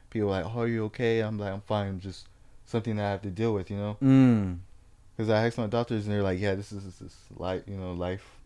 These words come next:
Speaker 1: with one adrenal gland. You just gotta kinda deal with it." And then fast forward to twenty sixteen, I got my other removed. My other, you have two. You have a right and left one.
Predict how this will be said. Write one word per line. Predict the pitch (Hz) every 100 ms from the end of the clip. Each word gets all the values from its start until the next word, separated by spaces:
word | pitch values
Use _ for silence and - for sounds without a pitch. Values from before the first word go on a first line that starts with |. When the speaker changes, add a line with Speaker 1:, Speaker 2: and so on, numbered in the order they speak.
| - - - -
Speaker 1:
with | 98
one | 101 107
adrenal | 101 107 117 101
gland. | 95 90 92 - - - -
You | 95
just | 90
gotta | 92 87 76 - - -
kinda | 110 85
deal | 80 123
with | 110 92
it." | 85 - - - - - - - - -
And | 101
then | 101 98 92 90 87
fast | 85 104 98 -
forward | 110 104 98 98 110 - - - -
to | -
twenty | 107 117 107
sixteen, | - 101 - 131 123 107 110 - -
I | 95
got | 98 95
my | 85
other | 107 123 110
removed. | 101 98 98 95 - - - - - -
My | 95
other, | 101 110 104
you | 110
have | 104
two. | - 110 87 - - - - _ - - - -
You | 104
have | 98
a | 92
right | 104 104
and | 101
left | 101 98
one. | 90 87